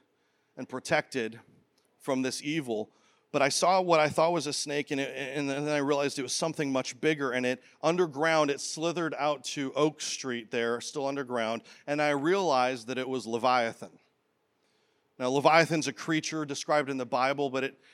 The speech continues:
it also is, is a demonic entity or, or a sign of a demonic entity that's full of pride,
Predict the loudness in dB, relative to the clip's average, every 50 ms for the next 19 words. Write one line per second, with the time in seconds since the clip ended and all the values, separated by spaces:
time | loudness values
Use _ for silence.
0 | _ -4 -2 0 2 2 0 0 -2 -2 -2 -2 -4 -4 -8 -10 -8 -6 -6 -6
1 | -6 -8 -10 -10 -12 -12 -10 -6 -4 -2 0 2 2 2 2 0 -2 -4 -8 -8
2 | -6 -4 -4 -4 -6 -10 -14 -12 -10 -8 -6 -4 -4 -6 -6 -6 -8 -8 -6 -6
3 | -4 -2 -2 -2 -4 -4 -6 -8 -6 -6 -4 -4 -4 -4 -6 -6 -6 -6 -8 -10
4 | -12 -12 -10 -10 -8 -8 -8 -10 -12 -14 -16 -18 _ _ _ _ _ _ -10 -4
5 | -2 0 0 -2 -4 -8 -6 -2 2 2 4 4 2 0 -2 -4 -8